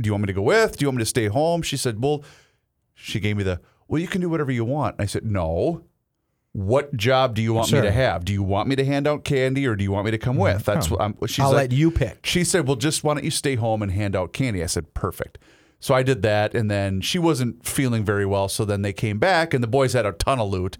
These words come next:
Speaker 2: Mm-hmm.
Speaker 1: And then I had noticed when I pulled into our neighborhood, there was the signs for haunted garage.
Speaker 2: Ooh.
Speaker 1: And so I said, "Well, I got it. We gotta check
Speaker 2: Gotta
Speaker 1: that
Speaker 2: go
Speaker 1: out."
Speaker 2: there, yeah.
Speaker 1: So they got back. It was probably seven forty.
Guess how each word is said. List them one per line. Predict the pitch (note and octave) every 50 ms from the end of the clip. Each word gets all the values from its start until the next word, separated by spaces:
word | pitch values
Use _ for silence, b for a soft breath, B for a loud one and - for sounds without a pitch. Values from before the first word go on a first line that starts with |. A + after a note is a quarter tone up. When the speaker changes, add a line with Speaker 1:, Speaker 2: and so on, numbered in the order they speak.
| - A2
Speaker 2:
Mm-hmm. | A2 A2+ G#2+ F#2+ F#2 F#2+ - _ -
Speaker 1:
And | C3+ C3+ C#3+ C#3+
then | C3+ C3 B2 A2+ A2 - - _ _ - -
I | B2 A#2+
had | A2+ A2
noticed | A#2+ C3+ C#3+ C3+ C3 B2+ - -
when | - B2 A2+
I | G#2+ G#2
pulled | - - - C3+ A#2 A2 A#2+
into | A#2+ A#2+ A#2 G#2+ G#2
our | F#2+ F2+ F#2+
neighborhood, | A#2 E3+ G3+ F#3+ D3+ A#2+ A#2 G#2+
there | A2+ A2+
was | G#2+ G#2+ G#2+ G#2 F#2 -
the | - A2+ G#2 G2+ F#2 b b b b b b b b
signs | - - - F#3+ F#3 F#3+ F#3+ F#3+ E3 -
for | - - A#2+ A2+ A2+ A2+ G#2+ G#2 - _ -
haunted | - C#3+ C3+ B2 A#2 - B2+ A2 G#2 G2+
garage. | A2+ A#2+ C#3 G3 G3 A#2 D2+ - - - - -
Speaker 2:
Ooh. | G2+ G#2 A#2 A#2+ G#2+ F#2+ F2 E2 E2+ F2+ -
Speaker 1:
And | - D3
so | - E3+
I | C#3+
said, | C3 - B2+ F#2+
"Well, | F#2 D#2+ -
I | F2+
got | - F2+ F#2 -
it. | - - -
We | G2 G2+
gotta | F2+ B2 A#2 - F2
check | - - - - -
Speaker 2:
Gotta | - - -
Speaker 1:
that | -
Speaker 2:
go | - -
Speaker 1:
out." | - -
Speaker 2:
there, | - E3+ C3 A2 G#2
yeah. | G#2+ B2 B2+ F#2 E2 D#2+
Speaker 1:
So | - -
they | C#3 E3+ G3+
got | G3 G#3+ G3+ C4 A3+
back. | - B2+ A#2+ A#2 A#2 A#2+ - C3+
It | A#2+ - B2+
was | B2 B2+ A#2 -
probably | - - C3 B2+ A#2 B2 A#2 G#2+ A2+ G2+
seven | - - - B2+ A2+ G#2+ A2 A2 A2 G2+ E2+
forty. | - - - - A2+ G2+ F#2 F2 - D2 F2